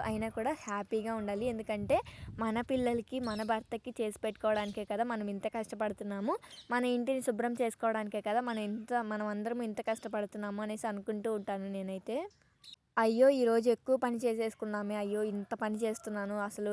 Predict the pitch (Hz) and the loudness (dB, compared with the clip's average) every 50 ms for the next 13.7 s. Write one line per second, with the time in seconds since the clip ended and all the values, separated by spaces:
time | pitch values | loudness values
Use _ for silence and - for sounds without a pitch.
0 | 208 208 208 202 202 202 - 214 214 208 208 202 202 196 196 - 214 - 214 208 | 0 0 0 -2 -4 -4 -2 0 0 0 0 0 -2 -2 -2 -2 -2 0 0 0
1 | 208 214 214 202 196 - 214 214 208 208 208 208 190 214 202 196 196 208 214 214 | 0 -2 -2 -2 -2 -2 -2 -2 0 0 0 2 2 2 0 0 0 0 0 0
2 | 214 208 214 202 - 202 196 202 202 202 - - - - - - 226 226 226 226 | 0 -2 -4 -2 -2 -2 0 0 -2 -2 -6 -12 -20 -20 -8 0 2 4 6 6
3 | 226 233 233 233 226 220 220 226 220 - 240 233 220 214 208 226 220 214 214 208 | 6 6 6 4 4 4 2 0 0 2 2 2 2 0 -2 -2 -2 -2 -2 -2
4 | 208 196 190 185 208 202 202 196 190 214 214 208 208 208 202 202 - 214 214 214 | -2 -4 -2 -2 -2 -2 -2 -2 -2 -4 -4 -2 -2 -4 -4 -2 -2 0 2 2
5 | 208 202 202 - 214 208 208 214 233 240 240 - 262 - 254 220 214 220 220 220 | 2 2 2 -2 -2 -2 0 0 0 0 -2 -2 -4 -2 0 2 2 2 2 2
6 | 214 214 202 202 202 202 202 202 214 220 - - - - - - - 240 240 240 | 0 0 -2 -2 -4 -2 -2 -2 -4 -4 -8 -12 -20 -20 -14 -4 0 0 2 2
7 | 247 254 254 269 254 247 240 277 269 - 240 233 240 233 240 240 233 226 226 226 | 2 0 0 0 2 2 2 2 2 2 2 4 4 4 4 4 4 4 4 2
8 | 220 220 220 233 262 262 247 - 247 214 208 202 - 226 233 220 214 214 202 226 | 2 0 -2 -2 -2 -4 -4 -2 -2 -2 -2 0 0 2 2 2 2 0 0 0
9 | 214 208 233 285 277 240 220 208 220 208 202 196 240 247 294 - - - - _ | 0 0 0 0 0 0 -2 -2 -2 -4 -2 0 0 0 -2 -2 -6 -20 -20 _
10 | - 233 233 240 247 247 240 226 226 220 233 240 254 254 277 269 240 233 233 233 | -2 0 2 2 4 4 4 4 6 6 8 6 6 6 6 4 4 4 4 2
11 | 240 214 214 233 254 254 - 233 226 226 226 220 240 233 - - - 226 208 226 | 2 2 2 2 2 2 2 2 2 2 0 0 -2 -4 -4 -4 -4 -4 -4 -4
12 | 214 233 226 220 208 202 202 202 202 202 202 247 247 220 208 208 196 220 233 233 | -4 -4 -4 -4 -4 -4 -4 -4 -4 -2 0 0 2 2 2 2 2 2 2 0
13 | - 240 220 233 220 214 220 240 254 240 226 214 214 - | 0 -2 -2 -2 -2 -2 -2 -2 -2 -2 -4 -4 -6 -8